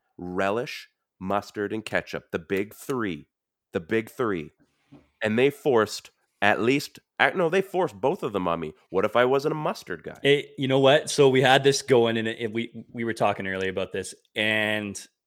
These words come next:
Speaker 2: I said, like, if you go up there and you order the loaded, you should expect to get everything. That being said, you are right. So I, I, I called you on it again initially, uh,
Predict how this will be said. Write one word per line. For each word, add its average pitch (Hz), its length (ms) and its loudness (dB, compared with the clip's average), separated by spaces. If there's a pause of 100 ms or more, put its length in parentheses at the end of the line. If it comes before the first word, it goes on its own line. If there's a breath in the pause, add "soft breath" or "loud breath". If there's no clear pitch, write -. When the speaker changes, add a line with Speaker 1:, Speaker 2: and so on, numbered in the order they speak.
(360)
Speaker 2:
I 117 80 2
said, 131 380 4
like, 117 200 4
if - 140 -8
you 127 100 -2
go 135 140 6
up 123 160 6
there 113 220 6
and 110 100 2
you 104 140 0
order 107 160 2
the 104 80 0
loaded, 101 320 2
you 101 80 -6
should 104 160 -8
expect 104 320 -6
to 98 80 -14
get 95 120 -2
everything. 87 540 -6 (1400 soft breath)
That 135 220 4
being 139 240 0
said, 117 420 2
you 156 140 -8
are 165 180 6
right. 98 380 2 (880)
So 120 300 4
I, 131 320 2
I, 127 240 4
I 120 100 0 (120)
called 165 260 6
you 165 160 4
on 151 100 4
it 143 80 4
again 123 240 0
initially, 117 540 0
uh, 101 40 -2